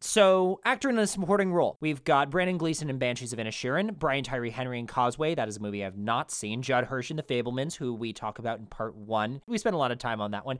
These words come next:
Barry Keoghan, who I want to award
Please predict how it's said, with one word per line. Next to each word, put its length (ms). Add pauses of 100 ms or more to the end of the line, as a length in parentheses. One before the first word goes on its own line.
Barry 180
Keoghan, 480 (220)
who 160
I 120
want 240
to 200 (160)
award 640